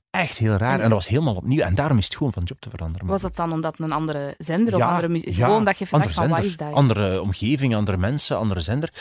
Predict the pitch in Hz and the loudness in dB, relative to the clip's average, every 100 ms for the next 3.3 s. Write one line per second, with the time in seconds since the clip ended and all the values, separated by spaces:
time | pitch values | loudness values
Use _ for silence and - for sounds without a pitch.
0 | - - - 107 104 113 95 95 - - | -14 -12 -2 0 0 -2 -2 -8 -10 -20
1 | _ 120 160 214 147 123 101 - - _ | _ 2 4 4 4 4 2 -2 -20 _
2 | 127 101 95 90 80 120 - 196 202 208 | 0 2 0 -2 -2 -4 -4 -4 -2 -4
3 | 190 208 | -4 -4